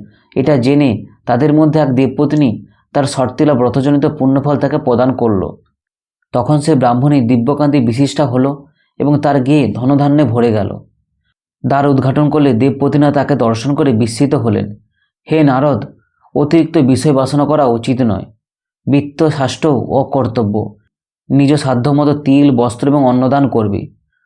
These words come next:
শর্তিলা ব্রতের প্রভাবে দারিদ্রতা, শারীরিক কষ্ট, দুর্ভাগ্য প্রভৃতি বিনষ্ট হয়। এই বিধি অনুসারে তিল দান করলে মানুষ অনায়াসে সমস্ত পাপ থেকে মুক্ত হয়।"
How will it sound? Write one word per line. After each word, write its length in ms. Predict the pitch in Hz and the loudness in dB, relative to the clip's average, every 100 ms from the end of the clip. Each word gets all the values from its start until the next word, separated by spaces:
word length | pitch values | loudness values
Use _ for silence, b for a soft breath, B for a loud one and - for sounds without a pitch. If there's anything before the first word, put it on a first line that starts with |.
| _ | _
শর্তিলা 480 | - 147 139 - 160 | -8 -4 -2 0 2
ব্রতের 320 | 131 127 143 | 2 2 0
প্রভাবে 300 | 139 143 143 | 0 0 2
দারিদ্রতা, 540 | 135 127 127 139 139 135 | 2 2 2 0 0 -2
শারীরিক 420 | - 123 131 151 | -2 0 0 0
কষ্ট, 300 | 123 127 - | -2 -4 -2
দুর্ভাগ্য 580 | 135 127 131 139 131 139 | -2 0 0 0 -2 -2
প্রভৃতি 360 | 127 120 120 139 | -2 -2 0 0
বিনষ্ট 420 | 120 117 120 - | 0 -2 -4 -6
হয়। 300 | 120 107 - - _ _ _ _ _ _ - | -2 -2 -4 -10 _ _ _ _ _ _ -2
এই 160 | 156 | 2
বিধি 260 | 147 160 160 | 4 4 4
অনুসারে 420 | 139 143 160 147 | 4 2 2 0
তিল 240 | 139 139 | 2 2
দান 160 | 139 147 | 2 2
করলে 320 | 143 151 123 | 2 2 2
মানুষ 300 | 110 143 135 | 2 0 0
অনায়াসে 420 | - 135 143 143 | -2 0 0 -2
সমস্ত 380 | 147 127 131 131 | -4 -4 -4 -4
পাপ 300 | - 143 - | -2 -2 -2
থেকে 200 | 151 139 | -2 0
মুক্ত 320 | 127 113 - | 0 -2 -4
হয়।" 300 | 139 107 98 | -4 -2 -4